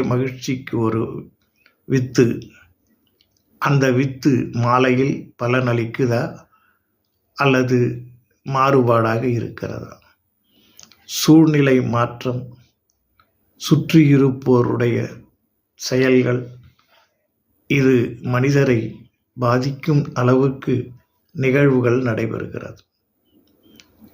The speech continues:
இதிலிருந்து மனிதன் சற்று விலகி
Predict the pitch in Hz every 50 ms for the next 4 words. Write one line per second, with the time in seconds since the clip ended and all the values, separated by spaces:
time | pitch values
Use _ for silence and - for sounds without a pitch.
0 | _ _ _ _ _ _ _ - 151 135 135 131 135 143 147 170 170 170 165 165
1 | 151 123 120 123 127 147 170 175 156 135 117 107 - - - 143 131 - - -
2 | 147 127 127 127 131 156 160 156 156 135